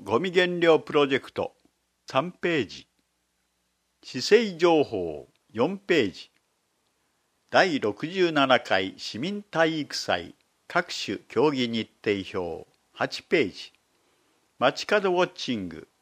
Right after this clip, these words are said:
九ページ。健康島原通信、十ページ。輝く島原人、第五十九回、十二ページ。島原子育て情報、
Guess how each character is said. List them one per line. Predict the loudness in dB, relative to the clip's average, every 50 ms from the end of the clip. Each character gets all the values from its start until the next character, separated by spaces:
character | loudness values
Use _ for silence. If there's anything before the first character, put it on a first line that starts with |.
| _ _
九 | -8 -4 -4 -4 -4
ペ | -4 -2 0 0 0 -2
ー | -4
ジ。 | -8 -16 -20 _ _ _ _ _ _ _ _ _ _ _ _ _ _ _ _ _ _ _ _ _
健 | -4 -4 -4 -4 -4 -2
康 | 0 2 2 2
島 | 0 -2 0 2 2
原 | 4 4 4 2
通 | 0 -2 -4 -6 -4 -4 -4
信、 | -6 -10 -12 -12 -14 -16 -20 _ _ _ _
十 | _ -14 -14 -14 -14 _ _ _ _
ペ | 2 2 2
ー | 2 0
ジ。 | -4 -14 _ _ _ _ _ _ _ _ _ _ _ _ _ _ _ _ _ _ _
輝 | -14 -12 -4 2 4 4 4 4
く | 2 -2 -8
島 | -10 -8 -2 0 0 2
原 | 4 4 4 4 2
人、 | 0 -6 -12 -14 -14 -16 -20 _ _ _ _ _ _
第 | 2 2 2 2 -2 -6 -10 -6
五 | -2 -2 -2
十 | -2 -4 -6 -8 -8
九 | -10 -8 -6 -6 -6
回、 | -6 _ -6 -4 -4 -6 -8 -16 _ _ _ _ _ _ _ _
十 | -2 -2 -2 0
二 | -2 -4 -6
ペ | -4 -2 -2 0 -2
ー | -2
ジ。 | -4 -10 -18 -20 _ _ _ _ _ _ _ _ _ _ _ _ _ _
島 | -16 -12 -6 -2 0 4
原 | 4 6 6 4 4
子 | 2 0 -4
育 | -4 -2 0 0 0 2
て | 0 0 0 2
情 | 4 4 4 4
報、 | 4 2 -2 -4 -4 -6 -8 -12 -16